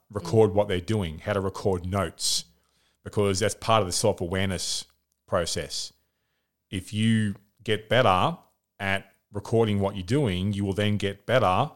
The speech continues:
Speaker 1: at identifying your habits and your routines and what you're doing and spotting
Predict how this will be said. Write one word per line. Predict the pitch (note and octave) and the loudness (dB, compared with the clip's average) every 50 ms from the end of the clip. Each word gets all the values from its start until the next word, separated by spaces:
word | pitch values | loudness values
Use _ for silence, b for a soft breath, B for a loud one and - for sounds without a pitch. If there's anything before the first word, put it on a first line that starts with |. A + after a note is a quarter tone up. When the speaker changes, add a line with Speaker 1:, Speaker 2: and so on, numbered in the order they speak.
| _ _ - | _ _ -8
Speaker 1:
at | G#2 - | -8 -4
identifying | - G2+ G2 F#2+ - A2 A2 G#2+ - - A2+ G2+ F#2 F#2 F#2 | -2 -2 -2 0 0 0 0 0 -2 -2 -2 0 0 0 -2
your | F2+ F2 | -4 -4
habits | - G#2 G2 F2+ E2+ - - - - - - _ _ | -2 -2 -2 -2 -4 -6 -6 -8 -8 -8 -10 _ _
and | - F#2+ F#2+ | -8 -6 -6
your | F#2 F2+ | -4 -4
routines | F2+ F#2 F2+ F2+ - - G#2 G2 F#2+ F2+ E2+ | -4 -6 -6 -6 -4 -4 -2 -2 -2 -4 -4
and | E2+ F2+ | -6 -6
what | F#2 F#2 - - | -6 -6 -8 -8
you're | F2+ E2 | -12 -8
doing | - G2+ G2+ G2 E2+ D#2+ | -6 -4 -4 -4 -4 -6
and | E2 | -6
spotting | - - - - G#2 F#2+ G2 F#2+ F#2 F2+ | -6 -6 -2 0 0 0 0 -2 -4 -6